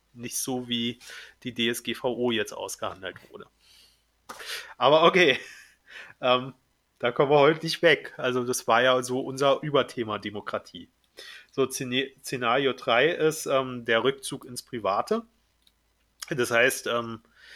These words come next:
die, äh, globalisierte Gesellschaft entwickelt sich zurück zu einer starken lokalen, äh, ähm,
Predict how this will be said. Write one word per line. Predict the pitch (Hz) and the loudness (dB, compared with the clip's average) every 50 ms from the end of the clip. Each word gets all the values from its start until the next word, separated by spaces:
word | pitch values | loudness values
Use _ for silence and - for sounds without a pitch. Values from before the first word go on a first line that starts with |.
| - - _ _ _ _ _ _ _ _ _ _ _ _ _ _ | -20 -20 _ _ _ _ _ _ _ _ _ _ _ _ _ _
die, | - 131 127 123 123 123 | -2 0 2 4 4 4
äh, | 127 113 117 120 120 117 117 113 113 113 | 4 4 4 2 2 2 2 2 0 -2
globalisierte | - - 143 131 143 131 135 131 123 120 127 147 151 - 165 | -2 -2 0 4 4 4 2 0 -4 -2 -2 -2 -2 -2 -4
Gesellschaft | 139 139 123 127 123 131 127 - - 135 127 123 - - - - - 165 165 | -4 0 2 4 4 4 2 2 0 0 0 -2 -4 -10 -10 -8 -8 -8 -6
entwickelt | 135 127 - - - 139 - - 131 - | -6 -6 -6 -4 -8 -6 -4 -4 -8 -6
sich | - 131 - - | -6 -8 -8 -6
zurück | - - 143 120 131 180 185 _ | -6 -4 -2 0 0 -2 -2 _
zu | - - 156 | -4 -2 0
einer | 139 120 120 123 120 | 0 0 0 -2 -4
starken | - - - 120 117 139 143 - 151 131 | -4 0 2 4 4 4 2 0 -8 -6
lokalen, | 120 120 - - - 113 104 110 117 131 156 185 190 196 196 196 185 - | -6 -8 -8 -2 0 2 2 4 4 4 2 2 -2 -4 -6 -10 -10 -10
äh, | - 170 170 170 135 98 170 170 170 | -6 -4 -4 -4 -4 -4 -2 -2 -2
ähm, | 165 160 170 165 - | -2 -4 -8 -10 -12